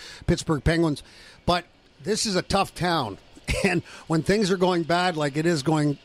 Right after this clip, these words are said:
bad right now, it's gonna be a tough for him to be re-upped. Now, do I think he'll be here? I think he's a great assistant coach, too. And I, I wouldn't be surprised at all. I'd love to s-,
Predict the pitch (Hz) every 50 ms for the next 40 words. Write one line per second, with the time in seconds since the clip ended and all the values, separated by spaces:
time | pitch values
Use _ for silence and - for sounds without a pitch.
0 | - - - 160 165 160 143 143 151 147 143 165 170 165 143 139 147 147 - -
1 | 190 185 175 160 156 151 - - 196 196 180 - - - - - - - - -
2 | - 160 156 - - - - 180 196 185 160 151 156 175 170 160 151 - - -
3 | - - - - - 151 180 208 202 180 143 - - - 196 214 214 180 120 -
4 | - - - _ - _ - 156 160 180 190 180 - 208 196 - 185 196 190 175
5 | 240 240 226 208 185 - - 147 151 131 - 196 170 165 139 156 135 123 143 190
6 | 196 196 180 - - 190 - - 156 - - 180 202 - - - - 185 165 131
7 | 120 120 139 143 151 - - - 160 156 143 139 - 143 156 190 208 208 190 -
8 | - - 160 - 185 180 175 175 170 135 147 147 160 165 165 160 143 - - -
9 | - - - - - - - - - 147 147 120 147 185 233 269 262 220 185 190
10 | - - - -